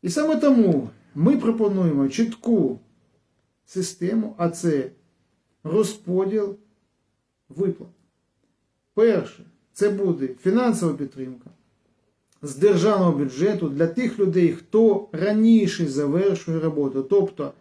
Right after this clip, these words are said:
це ті люди, яким ще не виповнилось шістдесят років.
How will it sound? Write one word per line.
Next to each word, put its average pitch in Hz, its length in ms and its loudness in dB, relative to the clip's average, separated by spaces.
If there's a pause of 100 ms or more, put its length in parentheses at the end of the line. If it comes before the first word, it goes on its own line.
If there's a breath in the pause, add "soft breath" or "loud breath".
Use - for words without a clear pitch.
(840 soft breath)
це 202 140 0
ті 247 160 0
люди, 233 340 4
яким 190 340 2
ще 226 260 0
не 185 120 0
виповнилось 175 540 0
шістдесят 143 400 -12
років. 127 380 -18